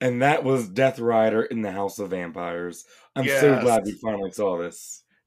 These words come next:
Speaker 2: Dude, we've been wanting to see this for, like, since it got, before it got, like, uh, released for sure. Like, when was it announced? Like, this has been years in the making of
Speaker 1: It,
Speaker 2: wanting to
Speaker 1: it
Speaker 2: see
Speaker 1: was
Speaker 2: this movie.
Speaker 1: filmed pre-covid. Like, they were working on it.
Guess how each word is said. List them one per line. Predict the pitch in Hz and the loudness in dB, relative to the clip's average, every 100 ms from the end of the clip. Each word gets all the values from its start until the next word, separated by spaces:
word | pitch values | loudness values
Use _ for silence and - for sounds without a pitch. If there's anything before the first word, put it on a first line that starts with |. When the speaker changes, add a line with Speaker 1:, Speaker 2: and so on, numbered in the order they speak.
| - 185 | -20 -14
Speaker 2:
Dude, | 226 233 147 | -8 -8 -8
we've | 233 285 | -8 -6
been | 285 240 | -6 -6
wanting | 196 202 196 | -6 -4 -4
to | 151 | -6
see | - 160 196 | -8 -8 -6
this | 147 113 - | -4 -6 -8
for, | - 156 139 123 | -6 -4 -2 -2
like, | 147 147 | -2 -2
since | - 226 240 | -4 -6 -4
it | 226 | -2
got, | 196 190 - 151 - | 0 -2 -6 -14 -8
before | 170 190 196 | -6 -2 -2
it | 180 | -2
got, | 170 156 | -2 -2
like, | 139 123 120 | -4 -4 -4
uh, | 107 92 85 _ _ _ - | -4 -4 -8 _ _ _ -8
released | 143 135 226 233 - | -6 -4 -6 -8 -12
for | 139 | -14
sure. | 117 170 202 117 76 98 _ - | -10 -8 -4 -4 -6 -10 _ -6
Like, | 143 139 | -6 -2
when | 185 233 | -2 0
was | 247 247 | -2 -2
it | 208 | -2
announced? | 113 131 208 95 - - | -2 -2 -4 -6 -12 -6
Like, | 143 - | -6 -4
this | 226 | -4
has | 262 | -4
been | - 185 | -6 -8
years | 131 160 208 208 196 | -6 -6 -4 -4 -6
in | |
the | 156 | -6
making | 131 170 214 131 104 87 | -4 -4 -6 -8 -8 -4
of | 185 | -6
Speaker 1:
It, | 123 | -2
Speaker 2:
wanting | 165 180 156 | -2 -2 -4
to | |
Speaker 1:
it | 143 | 2
Speaker 2:
see | 180 | 4
Speaker 1:
was | 226 131 | 4 2
Speaker 2:
this | - | 0
movie. | 175 | 6
Speaker 1:
filmed | 208 220 160 123 - | 8 8 6 -4 -4
pre-covid. | 156 214 135 113 92 90 101 _ _ _ | 0 0 0 -2 -4 -8 -14 _ _ _
Like, | 123 123 | 2 4
they | 120 | 4
were | 110 | 4
working | 104 101 104 | 2 -2 -6
on | 90 85 | -6 -8
it. | 98 | -12